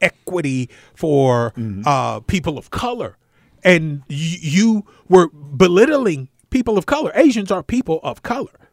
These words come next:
Speaker 1: You were going, uh, you were being, not only Jewish people are a race, but they're a religion. So you were hating, uh, three <laughs> of the top five don't hate on things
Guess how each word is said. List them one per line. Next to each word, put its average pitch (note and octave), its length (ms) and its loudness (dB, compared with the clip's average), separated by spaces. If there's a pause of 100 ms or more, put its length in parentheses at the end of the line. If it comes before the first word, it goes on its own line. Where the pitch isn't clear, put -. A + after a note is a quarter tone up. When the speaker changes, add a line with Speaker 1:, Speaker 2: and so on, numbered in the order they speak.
(220)
Speaker 1:
You F#3+ 180 6
were F3 360 6 (280)
going, G3 500 0 (260)
uh, C#3+ 360 2 (100)
you G3 160 2
were F3+ 100 2
being, F3 460 -4 (260)
not E3+ 220 0
only F3 440 -2
Jewish D#3+ 380 -2
people E3 380 -4
are C3+ 280 2 (120)
a C3+ 300 -4 (120)
race, F3 580 -2
but A3+ 140 -4
they're E4 220 -6
a F4 40 -4
religion. F4 540 -4 (360)
So F3 500 4
you F#3 240 4
were F#3+ 300 4
hating, F#3 600 -2 (500)
uh, G#2+ 80 -4 (480)
three A#3+ 460 6
<laughs> D#3+ 40 2
of D#3 100 6
the F3 80 6
top - 420 4
five F3 520 2
don't - 240 6
hate B3+ 240 4
on C#3 260 -2
things F#3 440 -4